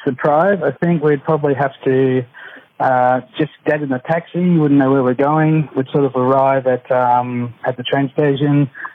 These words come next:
quick twenty-five minute, or actually back then, quick hour ride to, to Shanghai, and go for a little bit of a walk along the Bund, check out the, the skyline, and then head off to one of the nice, um,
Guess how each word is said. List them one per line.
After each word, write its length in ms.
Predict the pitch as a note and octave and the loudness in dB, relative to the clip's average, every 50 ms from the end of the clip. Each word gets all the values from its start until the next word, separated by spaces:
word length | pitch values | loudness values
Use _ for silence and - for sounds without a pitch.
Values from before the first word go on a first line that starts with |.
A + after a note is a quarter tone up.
| - - | -8 -4
quick 200 | - F3 E3 - _ _ - | -2 -2 -4 -4 _ _ -6
twenty-five 640 | - E3+ D#3 D3+ C#3 - - D3 D3 D3 C#3+ C#3+ C3+ | -4 -4 -4 -4 -4 -2 -2 0 2 0 0 -2 -2
minute, 280 | C#3+ D3 D3 D3 C#3+ - | -2 0 0 0 -2 -2
or 100 | - B2+ B2+ | -2 -2 -2
actually 220 | B2+ - - C3 | -2 -4 -6 -6
back 180 | C#3 C3+ B2 - | -4 -6 -4 -2
then, 220 | D3+ C#3 C#3+ C#3 | -2 -2 -2 -4
quick 260 | - - - D#3+ D3 - | -4 -2 -2 -2 -2 -2
hour 300 | B2+ C3 C#3 C#3 C#3 C3 | -2 0 0 0 0 0
ride 380 | B2+ C#3 C#3 C#3 C#3+ C#3+ C3+ - - | 0 0 2 2 0 -2 -4 -4 -4
to, 320 | C#3+ C3+ C3 C3 C3 B2+ A#2+ | -2 0 0 2 0 0 -2
to 160 | - - C3 - - | -4 -6 -4 -2 -2
Shanghai, 480 | D3+ D3 D3 C#3+ D3+ D#3 E3 F3+ F3+ E3+ _ - - - - _ _ _ - | -2 -2 -2 -2 -2 0 0 -2 -4 -6 _ -18 -20 -20 -20 _ _ _ -4
and 360 | C3+ C#3 C3+ C3+ C3+ C3 C3 | -2 0 2 2 2 2 2
go 200 | C3+ C#3 D3 D3 - - | 0 0 0 -2 -2 -2
for 100 | C#3 C3+ | 0 2
a 20 | |
little 120 | C#3 C#3+ C#3 | 2 2 2
bit 120 | C#3+ C3+ | 0 -2
of 100 | C3 B2 | -2 -2
a 20 | B2+ | -2
walk 360 | B2+ C3 C#3+ D3 C#3+ - - | 0 2 2 2 0 0 0
along 240 | C#3+ C#3 C#3 C3+ B2+ | 0 0 0 0 -2
the 60 | A#2+ | -4
Bund, 640 | A#2+ - C#3 C#3 D3 D3 D3 D3+ D3 C#3+ C3+ C3 - - | -4 -2 -2 0 0 0 0 0 0 -2 -2 -4 -4 -4
check 120 | C#3 C3+ - C#3 | -4 -2 -2 -2
out 160 | C3+ B2+ - | -4 -2 -2
the, 320 | - C3 C3 C3 C3 C3 B2+ | -2 0 2 2 0 0 -2
the 60 | - - - - | -6 -10 -6 -2
skyline, 680 | C#3 C#3 C#3 C#3+ C#3+ C#3 C#3 C#3 C3+ C#3 C#3+ C#3 C3+ | 0 0 2 2 0 0 0 0 0 0 0 0 0
and 100 | C3 C3+ | 0 0
then 80 | C#3 C#3 | 0 0
head 140 | C3+ C#3+ C#3 | 0 0 0
off 140 | C#3 C3+ - - | 0 -2 -4 -4
to 60 | C3 | -2
one 140 | B2+ C3+ C3+ | 0 0 0
of 60 | B2+ | 2
the 60 | B2+ | 2
nice, 300 | B2+ C3+ C3+ C3+ C3 C3 - - - | 2 2 2 2 0 0 -2 -4 -2
um, 560 | C3 B2+ C3 B2+ B2+ C3 C3 C3 C3 C3+ C3+ | 0 0 2 2 2 2 2 0 0 -2 -4